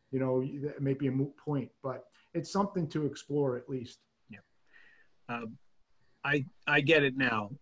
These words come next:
Speaker 2: I think what you're saying is the little piece of Bassett Road that would remain, that would dead end at this, pro-, well, it would dead end,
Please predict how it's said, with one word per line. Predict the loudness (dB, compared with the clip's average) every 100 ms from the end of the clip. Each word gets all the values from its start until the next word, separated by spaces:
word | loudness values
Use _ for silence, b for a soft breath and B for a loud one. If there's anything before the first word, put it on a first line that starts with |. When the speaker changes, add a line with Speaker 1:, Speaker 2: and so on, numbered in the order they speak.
| -4
Speaker 2:
I |
think | 2 4
what | 4
you're | 2 0
saying | 4 6 6
is | 6 4
the | 2
little | 2 4 6 4
piece | 2 2 2 2
of | 0 2
Bassett | 2 2 2 -2 -4
Road | 0 4 4 4
that | -4 -4
would | -4 -4 -2
remain, | -4 0 2 4 2 0 -4
that | -4
would | -2 0
dead | 4 4 6
end | 4 4 2
at | 0 -2
this, | -2 -2
pro-, | -4 -2 2
well, | 2 4
it | 4
would | 2
dead | 4 4
end, | 6 4 2